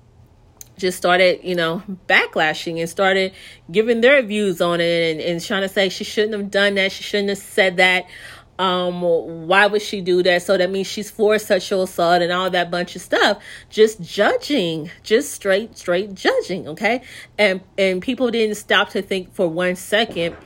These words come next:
"What if this was my brother? What if this was my, you know, whomever?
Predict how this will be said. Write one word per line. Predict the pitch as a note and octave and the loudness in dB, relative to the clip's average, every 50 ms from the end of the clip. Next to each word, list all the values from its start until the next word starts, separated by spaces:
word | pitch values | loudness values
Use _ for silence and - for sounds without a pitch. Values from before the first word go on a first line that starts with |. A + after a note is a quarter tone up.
| - - _ - - - - _ _ | -20 -20 _ -20 -20 -20 -20 _ _
"What | - E3+ F#3 G#3+ A3+ G#3+ - | -4 2 2 2 2 4 0
if | G3+ G3+ G3+ - | 0 -2 0 2
this | G3 G3+ G3 - - | 0 0 0 0 -4
was | F#3 F3 F3 | -6 -6 -4
my | E3+ D#3+ E3 F3+ F#3+ G3 F#3+ | -6 -6 0 2 2 2 2
brother? | E3 - C#3 C3+ B2+ A#2+ A#2+ A2 - - | -2 -4 -6 -8 -8 -8 -12 -14 -14 -8
What | D#3 E3 F#3+ G#3 | -2 0 2 2
if | G#3+ A3 G#3+ G#3+ - | 2 2 0 -2 0
this | - G3 F#3+ F#3+ - | -2 -2 -2 -2 -4
was | F#3+ F3+ E3+ | -6 -6 -4
my, | F3+ F#3+ D#3+ E3+ F3+ F#3+ F#3 F3 F3 - - - - | -6 -4 -2 0 2 2 2 2 0 -6 -14 -14 -8
you | G3 G3+ F#3+ | -4 -2 0
know, | F#3 F3 E3 D#3+ D#3+ D#3 - - - _ _ - - - _ _ | 0 2 2 0 0 -2 -4 -10 -18 _ _ -20 -20 -20 _ _
whomever? | - C#4 B3 A#3+ B3 A#3 B3 G#3+ G3 C3+ C3+ - - | 0 2 4 6 6 4 4 2 0 -2 -2 -4 -10